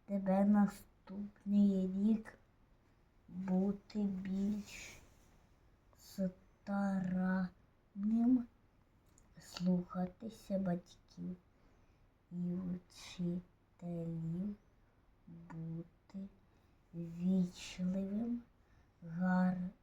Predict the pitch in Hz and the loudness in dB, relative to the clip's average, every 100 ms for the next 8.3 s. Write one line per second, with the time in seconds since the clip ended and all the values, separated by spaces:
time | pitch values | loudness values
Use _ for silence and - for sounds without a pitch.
0 | _ _ _ _ _ _ _ _ 175 160 | _ _ _ _ _ _ _ _ -8 -4
1 | 175 175 190 180 180 180 - _ - 196 | -2 -2 -2 -6 -10 -14 -20 _ -18 -10
2 | 196 202 208 - _ _ _ 175 180 180 | -6 -4 -4 -8 _ _ _ -8 -6 -6
3 | - - 175 175 - 214 208 - 226 233 | -12 -6 -4 -6 -8 -14 -14 -12 -12 -12
4 | - _ - - - - 196 196 190 165 | -14 _ -18 -18 -20 -18 -4 2 2 2
5 | 190 202 202 208 202 196 185 180 180 185 | 0 4 4 2 -2 -2 -2 0 0 2
6 | 185 - _ _ _ _ 180 180 190 190 | 0 -4 _ _ _ _ -8 -8 -4 0
7 | 190 185 185 180 180 185 185 - _ 208 | 2 2 0 0 -2 -2 -6 -10 _ -14
8 | 208 - 220 | -14 -8 -8